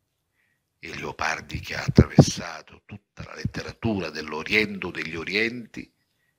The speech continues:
per cercare di soffermarsi con una riflessione potente sul concetto di siepe, quel concetto di siepe che non è mai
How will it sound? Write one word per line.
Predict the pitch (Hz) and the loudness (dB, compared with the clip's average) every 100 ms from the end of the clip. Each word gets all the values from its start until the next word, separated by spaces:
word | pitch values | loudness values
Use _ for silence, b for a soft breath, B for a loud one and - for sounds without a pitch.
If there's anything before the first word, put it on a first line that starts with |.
| _ _ _ _ _ _ | _ _ _ _ _ _
per | 73 | -10
cercare | - 76 - 76 | -6 -4 -4 -6
di | 73 - | 8 8
soffermarsi | - 73 - 87 80 78 82 80 - - - - _ _ _ _ _ _ _ _ _ _ _ _ _ _ _ _ _ | 8 2 -2 -12 -12 -10 -8 4 4 4 -8 -16 _ _ _ _ _ _ _ _ _ _ _ _ _ _ _ _ _
con | - | -10
una | 73 | -10
riflessione | 76 - 76 - - 80 | -8 4 8 8 6 -4
potente | - _ - 107 - - 82 - _ - - - _ _ _ | -14 _ -8 6 8 8 6 4 _ -12 -12 -14 _ _ _
sul | - 87 | -20 -20
concetto | - - - 82 - | -20 -14 -12 -10 -12
di | 76 | 4
siepe, | 76 - - - - - - _ _ _ _ _ _ _ | 6 6 4 -2 -20 -20 -20 _ _ _ _ _ _ _
quel | - | -20
concetto | - - - 113 - | -14 -10 -4 -4 -4
di | 90 80 | -4 8
siepe | 85 98 104 - | 10 10 4 -12
che | - 107 | -14 -14
non | 107 | -14
è | 110 | -16
mai | 120 127 - - | -10 -8 -6 -8